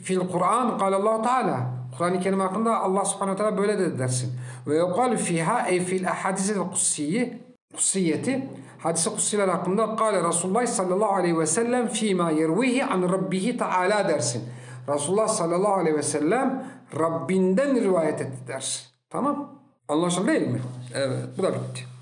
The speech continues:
Peki vaktulefe fî bakiyeti sünne. Diğer kalan sünnetler hususunda ihtilaf edildi. Hel huve kulluhu bi vahyin ev la. Bak.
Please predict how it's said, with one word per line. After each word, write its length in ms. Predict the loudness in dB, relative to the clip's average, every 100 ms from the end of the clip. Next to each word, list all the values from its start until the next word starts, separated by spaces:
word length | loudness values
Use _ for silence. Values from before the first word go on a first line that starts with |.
| -20 -20 _ _ -20 -20 -20 -18 -20 -2
Peki 400 | 0 2 2 4
vaktulefe 540 | 4 2 2 4 2 2
fî 240 | 0 2
bakiyeti 520 | 0 2 2 2 2
sünne. 360 | 0 2 2 2 -2 -6 -16 -20 -20 _ _ _
Diğer 420 | 0 2 2 2
kalan 220 | 2 2 2
sünnetler 600 | 0 2 0 0 0 0
hususunda 560 | 2 0 0 0 0
ihtilaf 480 | 0 -2 0 0 2
edildi. 560 | 0 -2 -2 -2 -4 -10 -18 -20 _
Hel 220 | 0 2
huve 380 | 4 2 2 2
kulluhu 560 | 2 4 4 4 2 2
bi 160 | 2
vahyin 600 | 4 2 2 2 2 0 0
ev 240 | 2 2
la. 260 | 2 0 0
Bak. 160 | 0